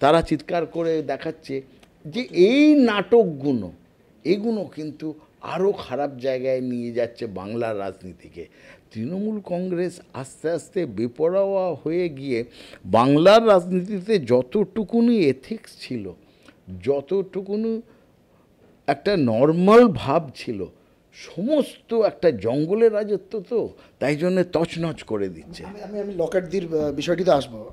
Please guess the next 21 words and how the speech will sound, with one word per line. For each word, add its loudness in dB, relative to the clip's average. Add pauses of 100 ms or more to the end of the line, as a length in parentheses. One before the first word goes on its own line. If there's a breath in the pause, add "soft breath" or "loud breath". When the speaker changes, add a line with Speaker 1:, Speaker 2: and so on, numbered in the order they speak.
(120)
Speaker 2:
আপনারা -2
বলছেন -2
তৃণমূল -2
কংগ্রেসের -4
দুষ্কৃতি -14 (640 soft breath)
বা -10
তৃণমূল -4
কংগ্রেস -2
আশ্রিত -6
দুষ্কৃতি। -8 (520 soft breath)
তৃণমূল 2
কংগ্রেস 4
বলেছে, 2
"আপনারা 4
বহিরাগত 0
প্রার্থী -4
করেছেন, 0
ওইখানকার -2
আপনাদের 0 (380 soft breath)
স্থানীয় -2
বিজেপি -2